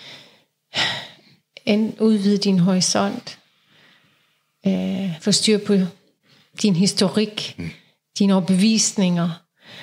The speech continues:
Speaker 1: få et sæt nye, som bakker dig mere op, og er mere støttende for dig i fremtiden, så,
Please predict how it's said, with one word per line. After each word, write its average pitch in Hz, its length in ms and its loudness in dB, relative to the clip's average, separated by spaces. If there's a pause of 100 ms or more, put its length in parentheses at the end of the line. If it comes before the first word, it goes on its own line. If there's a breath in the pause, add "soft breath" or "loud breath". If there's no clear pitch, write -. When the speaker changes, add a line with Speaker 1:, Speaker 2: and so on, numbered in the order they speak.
(240 loud breath)
Speaker 1:
få 220 160 0
et 214 100 0
sæt - 240 0
nye, 220 240 4
som 202 200 2
bakker 185 320 -2
dig 180 180 0
mere 202 340 2 (140)
op, - 280 -4 (240)
og 175 240 0
er 190 100 0
mere 196 200 4
støttende 214 540 0
for 175 200 -2
dig - 120 -2
i 190 40 -2
fremtiden, 208 560 0
så, 220 320 0